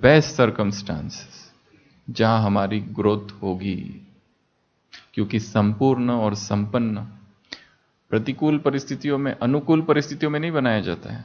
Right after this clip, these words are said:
Favorable conditions में कभी नहीं बनते हैं। संपन्न कहाँ बना जाता है? Adverse situations में, प्रतिकूल परिस्थिति में, विरोध ही विरोध है,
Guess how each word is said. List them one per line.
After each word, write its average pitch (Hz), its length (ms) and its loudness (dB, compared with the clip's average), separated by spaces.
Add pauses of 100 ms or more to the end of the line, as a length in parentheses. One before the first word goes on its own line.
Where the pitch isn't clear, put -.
(120)
Favorable 143 480 6
conditions 147 520 0
में 139 80 0
कभी 131 200 2
नहीं 139 140 4
बनते 107 280 0
हैं। 113 220 -12 (760)
संपन्न 123 560 0
कहाँ 123 240 -2
बना 123 200 0
जाता 123 300 -2
है? 156 380 -4 (240)
Adverse 107 460 6
situations - 720 -4
में, 85 140 -10 (180)
प्रतिकूल 135 460 2
परिस्थिति 107 520 -2
में, - 300 -10
विरोध 135 400 8
ही 143 80 8
विरोध 123 340 8
है, 92 260 -2